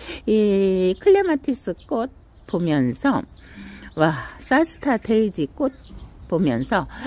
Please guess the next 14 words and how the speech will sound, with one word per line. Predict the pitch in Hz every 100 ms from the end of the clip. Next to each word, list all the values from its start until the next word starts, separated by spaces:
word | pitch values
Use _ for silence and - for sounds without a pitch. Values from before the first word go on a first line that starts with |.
| 330 - -
저희 | 262
비-, | 269 269 226 -
집이 | - 208 214 196
천상의 | - 403 415 415 392 359 302
하원이랍니다. | 285 381 370 339 247 208 180 160 - - -
제가 | 339 370
가꾸는 | 381 294 285 320 339
거기 | 311 233 262
때문에 | 294 247 247 269 151
저는 | - 202 202 147 185 370 - - - -
<laughs> | 240 269 311 277
천상의 | - 440 480 370 320
하원이라고 | 294 302 285 220 175 170
불러요. | - 165 127